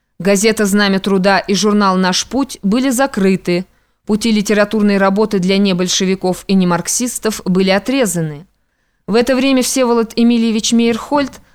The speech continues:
организовал тео, театральный отдел,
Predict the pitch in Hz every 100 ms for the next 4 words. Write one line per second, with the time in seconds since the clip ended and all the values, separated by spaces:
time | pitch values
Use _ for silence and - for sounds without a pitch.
0 | _ - 202 202 233 226 240 240 262 254
1 | - 226 165 147 - - 190 226 226 214
2 | 220 233 196 175 175 147